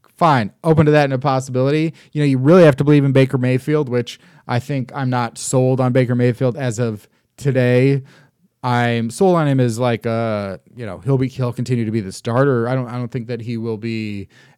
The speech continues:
uh, follow the same fate as a Derek Anderson, you know, but, uh, I do think that Baker Mayfield, liked him coming out of Oklahoma, liked him after, even after he threw a bunch of interceptions, liked him last season.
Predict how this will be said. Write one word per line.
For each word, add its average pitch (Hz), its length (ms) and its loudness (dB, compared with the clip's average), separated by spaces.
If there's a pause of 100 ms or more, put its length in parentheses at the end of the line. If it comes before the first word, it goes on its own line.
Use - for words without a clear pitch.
uh, 110 320 -6
follow 120 380 -4
the 107 100 -6
same 117 300 -6
fate 123 480 -6
as 120 160 -8
a 113 40 -2
Derek 123 480 -6
Anderson, 131 880 -4 (160)
you 135 140 -6
know, 135 220 -4
but, 135 340 -4 (380)
uh, 131 360 2
I 139 160 -4
do 147 220 0
think 135 220 0
that 131 60 0
Baker 135 220 0
Mayfield, 123 720 0
liked 139 320 -6
him 143 80 -4
coming 143 260 0
out 139 140 2
of 131 540 2
Oklahoma, 151 640 -2 (140)
liked 131 320 -2
him 131 320 0
after, 131 520 -2
even 131 240 -2
after 127 180 -6
he 123 80 -4
threw 135 180 -6
a 123 40 -4
bunch 123 200 -6
of 123 80 -6
interceptions, 170 680 -6 (340)
liked 135 340 2
him 131 440 2
last 127 300 -6
season. 170 520 -10